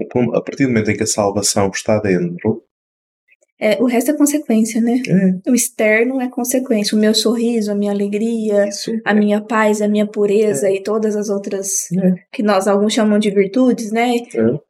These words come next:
Speaker 2: É, é, é consequência da salvação que está dentro. Então, hoje nós somos chamados à expansão do reino de Deus,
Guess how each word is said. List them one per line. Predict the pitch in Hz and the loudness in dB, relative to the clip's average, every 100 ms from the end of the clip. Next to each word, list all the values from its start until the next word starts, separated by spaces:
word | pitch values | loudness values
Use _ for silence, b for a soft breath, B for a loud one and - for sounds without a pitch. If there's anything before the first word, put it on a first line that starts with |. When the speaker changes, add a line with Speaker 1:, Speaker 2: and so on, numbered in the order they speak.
| - | -2
Speaker 2:
É, | 220 | 2
é, | 233 233 240 233 247 | 2 2 2 2 0
é | |
consequência | 247 262 254 277 277 240 262 311 - 302 302 294 - | 0 0 2 2 2 2 2 2 2 2 2 -2 -2
da | 226 | -2
salvação | 240 254 240 247 - 226 | 0 0 2 0 0 -2
que | 240 247 | 0 -2
está | - 247 | 0 0
dentro. | 254 202 202 - - - | 0 0 -2 -6 -12 -4
Então, | 240 226 247 254 262 - B B B _ | -2 0 2 2 0 -8 B B B _
hoje | 254 262 285 285 | 0 2 2 0
nós | 277 277 | -2 -2
somos | 269 254 | 0 0
chamados | 254 254 247 240 254 285 277 | 0 0 2 2 2 2 0
à | 247 247 | 0 -2
expansão | 247 - - 254 254 - 233 | -4 -4 0 2 2 0 2
do | 233 | 2
reino | 240 226 226 | 2 0 0
de | 233 | 0
Deus, | 226 220 247 285 | 0 0 -2 -4